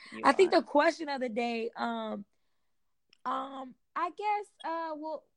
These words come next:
Speaker 2: we'll, um, say, what do you think about the, the new law,
Speaker 1: Mm-hmm.
Speaker 2: the new breastfeeding law?
Speaker 1: Crazy.
Speaker 2: Like,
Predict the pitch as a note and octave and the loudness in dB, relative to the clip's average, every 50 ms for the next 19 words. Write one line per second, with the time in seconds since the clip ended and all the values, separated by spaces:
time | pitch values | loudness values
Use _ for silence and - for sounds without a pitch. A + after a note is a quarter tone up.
0 | _ _ _ - B3+ C#4 C#4+ C#4+ C#4+ C#4 C#4+ C#4 C#4 C4 A#3+ - _ - B3+ B3+ | _ _ _ -18 -12 -8 -6 -4 -4 -4 -4 -4 -6 -8 -10 -10 _ -10 -8 -8
1 | B3+ B3+ B3 B3 - - - C4 B3+ B3 B3 B3 A#3+ A#3+ A#3 A#3 A#3+ A#3+ B3 - | -8 -10 -12 -12 -16 -8 -6 -4 -4 -2 -2 -2 0 0 0 0 -2 -2 -6 -10
2 | _ _ _ _ _ _ _ _ _ _ - C4+ C#4+ D4 C4+ C#4+ C#4 - - D4 | _ _ _ _ _ _ _ _ _ _ 4 6 6 6 6 2 -2 -2 -4 -6
3 | D4+ D4 C#4+ A#3+ C4 B3 A#3+ A#3 A3+ - - A#3 A3+ A3 G#3+ G#3+ G#3 G#3 G#3 A3 | -4 -4 -4 0 0 0 0 0 -2 -6 -6 -4 -2 -2 0 0 -2 -2 -4 -6
4 | G#3+ - _ _ _ _ _ _ _ _ _ _ _ _ _ _ - A3 A3+ A#3 | -8 -10 _ _ _ _ _ _ _ _ _ _ _ _ _ _ -10 -6 -4 -4
5 | A3+ A3 G#3+ A3 A3+ A#3+ A#3+ A3 F3+ F3 F3+ G3+ G#3 - _ _ _ _ _ _ | -4 -2 0 0 2 2 2 2 0 0 -2 -4 -8 -10 _ _ _ _ _ _
6 | - F3 E3+ E3 E3 D#3+ E3+ F3 E3+ - A#3 A#3 A#3 A3 A3 A3 A3+ A3+ A3+ - | -16 -16 -16 -16 -18 -18 -18 -18 -12 -6 -4 -4 -4 0 0 0 0 0 -2 -4
7 | A3 G3 F#3+ F#3+ F#3+ F#3 D#3+ C3 C3 G#2+ - - - - _ _ _ _ _ _ | -4 -4 -2 -4 -4 -4 -2 -2 -2 -2 -4 -6 -12 -18 _ _ _ _ _ _
8 | _ _ _ - D#3+ D3+ E3 F3+ A#3 G#3 F3+ - | _ _ _ -20 -20 -20 -10 -6 -4 -4 -4 -4